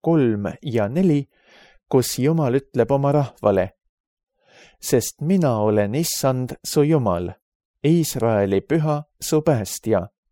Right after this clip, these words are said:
Su lunahinnaks ma annan Egiptuse, sinu asemel Etioopia ja Seeba. Et sa mu silmis oled kallis ja auline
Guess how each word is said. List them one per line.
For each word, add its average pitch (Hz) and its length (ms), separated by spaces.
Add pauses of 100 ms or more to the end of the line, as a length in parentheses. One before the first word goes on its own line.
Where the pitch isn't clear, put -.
(640)
Su 120 280
lunahinnaks 135 880
ma 117 280
annan 110 320
Egiptuse, 131 800 (300)
sinu 107 400
asemel 131 680
Etioopia 131 920 (100)
ja 139 160
Seeba. 107 500 (1200)
Et 160 160
sa 135 220
mu 117 180
silmis 143 540
oled 104 340
kallis 139 500
ja 101 280
auline 143 640